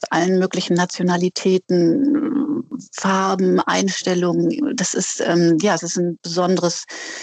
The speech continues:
Klima hier. Also alleine schon bei der Altonale, bei der es ja äh, im Gegensatz zu fast anderen, fast allen anderen Stadtteilfesten, äh, nie zu irgendwelchen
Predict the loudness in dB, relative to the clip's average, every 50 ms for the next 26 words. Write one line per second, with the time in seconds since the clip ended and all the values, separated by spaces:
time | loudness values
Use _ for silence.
0 | -16 -14 _ 0 2 4 4 4 4 2 2 2 2 2 2 2 0 0 2 2
1 | 2 2 2 0 0 -4 -4 -4 -2 -2 0 -2 0 0 0 -2 -2 -4 -4 -2
2 | 0 2 2 2 4 4 2 2 0 -2 -2 0 0 0 0 -2 -4 -6 -6 -2
3 | 0 2 2 2 0 -2 -10 -14 -14 -14 -14 -16 -16 -18 -20 _ _ _ _ 2
4 | 2 2 2 0 -4 -6 -4 -2 2 2 2 4 4 2 0 0 -4 -12 -10 -6
5 | -6 -6 -4 -2 -2 0 0 0 2 0 0 -2 -4 -6 -6 -6 -6 -4 -2 -2
6 | -2 0 0 2 2 2 2 0 -2 -4 -4 -2 0 -2 -2 -2 -2 -2 -2 0
7 | 2 2 2 2 _ _ -12 -12 -10 -6 -4 0 2 2 2 2 2 -2 0 2
8 | 2 2 0 0 2 0 -2 0 0 -4 -4 -4